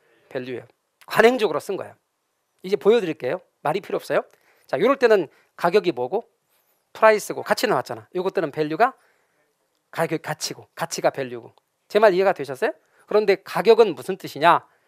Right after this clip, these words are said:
예를 들어 이천이십일 년 칠월 일 일, 지났죠, 그죠? 이천이십일 년 칠월 일 일 날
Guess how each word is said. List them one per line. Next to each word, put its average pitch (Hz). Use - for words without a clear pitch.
예를 254
들어 302
이천이십일 240
년 233
칠월 247
일 160
일, 143
지났죠, 208
그죠? 202
이천이십일 208
년 202
칠월 214
일 165
일 151
날 156